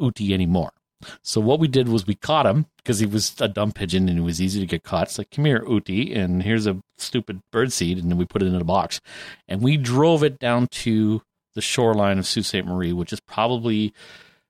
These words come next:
fifteen, twenty, twenty-five kilometers away from the house. We just drove it all the way down to Bellevue Park, which is one of the parks, uh, a big park in the Sioux, all the way down to the waterfront, and we opened up the box. And Uti flew out of the box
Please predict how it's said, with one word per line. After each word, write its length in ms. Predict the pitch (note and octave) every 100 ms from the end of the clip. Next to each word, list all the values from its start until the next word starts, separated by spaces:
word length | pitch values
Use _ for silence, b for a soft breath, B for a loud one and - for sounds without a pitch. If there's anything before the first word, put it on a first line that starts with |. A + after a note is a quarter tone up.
| _
fifteen, 800 | - - B2+ - D3 D3 C#3+ C#3
twenty, 540 | - B2+ C3 C#3 C#3
twenty-five 520 | - C#3 C3+ C3 B2
kilometers 460 | - C3 B2+ C3 A#2+
away 240 | A2+ A2+
from 160 | A2+ B2
the 80 | G#2
house. 400 | A2 A#2 - -
We 80 |
just 240 | G2+ A2 -
drove 260 | - A2+
it 60 | A2
all 260 | G2+ A2+ D3
the 60 |
way 140 | C#3+ C3
down 220 | A#2+ A#2+
to 60 |
Bellevue 340 | G#2 A2 G#2 G#2
Park, 260 | - F#2 -
which 200 | F#2+ F#2
is 100 | -
one 100 | G#2
of 60 | A2
the 60 |
parks, 460 | - G2+ F2+ - - b b b b F2
uh, 160 | E2
a 60 | F#2
big 260 | F#2+ B2 A#2+
park 240 | A2 G2
in 100 | F#2
the 60 | F2+
Sioux, 300 | - E2+ E2+ - _ _ _ _ _ _
all 200 | - A2+
the 40 | B2
way 120 | B2
down 220 | A#2 A2+
to 60 | A2+
the 100 | G#2+
waterfront, 640 | G2+ G#2 G2 - F#2 - - B B B -
and 360 | F#2+ F#2+ F#2
we 340 | G#2+ A2 A2+ -
opened 300 | A2 F#2+ A#2+
up 140 | A#2 -
the 60 |
box. 460 | E3+ G#3+ - - - _ _ _
And 340 | G2 F#2+ G#2 -
Uti 280 | C3+ C3 C3+
flew 300 | - A#2+ A2+
out 80 | D3+
of 60 |
the 60 | F3+
box 420 | B2+ F#2+ B2+ -